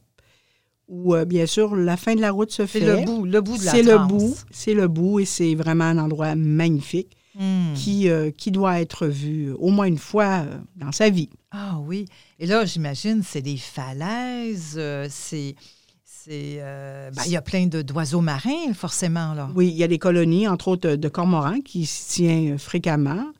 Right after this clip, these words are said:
Speaker 1: Encore là, euh, falaises, oui.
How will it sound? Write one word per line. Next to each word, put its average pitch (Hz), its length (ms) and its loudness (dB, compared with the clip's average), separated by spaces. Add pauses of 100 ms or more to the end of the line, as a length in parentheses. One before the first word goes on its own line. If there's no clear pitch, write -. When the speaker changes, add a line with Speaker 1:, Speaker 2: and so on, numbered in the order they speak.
(300)
Speaker 1:
Encore 180 320 2
là, 190 400 2
euh, 156 260 -2
falaises, 202 600 2
oui. 208 340 -2